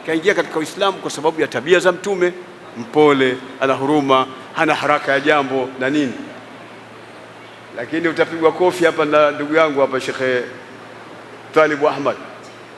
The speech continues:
Utapigwa kofi hapa, tutakuwa badala ya kuna nini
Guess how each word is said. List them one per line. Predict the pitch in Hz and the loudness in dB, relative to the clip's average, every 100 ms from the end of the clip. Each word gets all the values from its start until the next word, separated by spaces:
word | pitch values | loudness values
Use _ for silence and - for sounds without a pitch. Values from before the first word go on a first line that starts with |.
| - - - - - - - | -20 -20 -20 -20 -20 -20 -18
Utapigwa | 101 131 135 147 147 | -2 -2 2 2 4
kofi | 180 156 | 4 4
hapa, | 165 156 | 4 2
tutakuwa | 143 156 156 | 2 2 2
badala | 156 156 160 | 2 4 4
ya | 156 | 2
kuna | 156 160 | 2 4
nini | 185 156 156 | 6 6 4